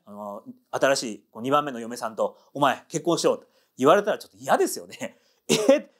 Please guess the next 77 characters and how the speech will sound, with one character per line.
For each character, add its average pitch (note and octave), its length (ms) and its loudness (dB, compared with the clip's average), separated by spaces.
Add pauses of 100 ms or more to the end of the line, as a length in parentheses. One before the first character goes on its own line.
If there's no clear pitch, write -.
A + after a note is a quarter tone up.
(180)
い F3 60 0
や、 F3+ 100 6
今 G#3 200 4
ま D4+ 100 2
で、 F#3 220 2
あ D3+ 120 -8
の、 D3 60 -8
一 D3 160 -10
応 - 20 -8
義 D#3+ 160 -2
理 C#4 100 0
の D#4 100 4
お D4 60 0
母 D#4 180 4
さ A3 120 -2
ん E3+ 60 -10
だ D3 100 -12
と B2+ 80 -6
思 E3+ 140 -4
っ - 20 -10
て A3 60 -12
た E3+ 100 0
ん - 20 -8
で B2 60 -12
す - 60 -18
け A2 60 -16
ど、 G#2 60 -16
「義 D#3 140 0
理 C#4+ 80 2
の E4 100 4
お D#4 60 0
母 D#4+ 160 2
さ F#3 80 -4
ん B2+ 80 -14
と - 140 -18 (440)
結 - 180 -12
婚 C4+ 140 0
で D4 80 2
す D4 80 0
か？」 D#3 160 2
っ - 20 -18
て。 - 120 -20 (260)
い - 60 -4
や、 B2+ 80 4
な B2+ 40 2
ん A2+ 40 -2
か、 A#2 40 -6
ま A2+ 120 2
あ、 A2 60 2
で A2 60 -8
も G#2+ 60 -8
そ C#4 240 0
う D#4+ 60 6
い D#4 60 6
う D#4+ 120 2
な C4+ 120 -2
ん - 20 -8
か - 100 -4
ね、 A#2 100 -4
ち - 100 -10
ょ - 20 -12
っ - 40 -20
と、 - 240 -10 (320)
あ、 A2+ 220 0
あ G3 80 6
る A3+ 80 -4
か F#3+ 80 0
も D#3 60 -2
し C#3 100 -8
れ B2+ 60 -10
な A#2+ 60 -8
い A2+ 40 -16
け - 40 -20
ど F#2+ 60 -18
ね、 G#3+ 140 -2
こ A2 240 -6
う、 - 40 -8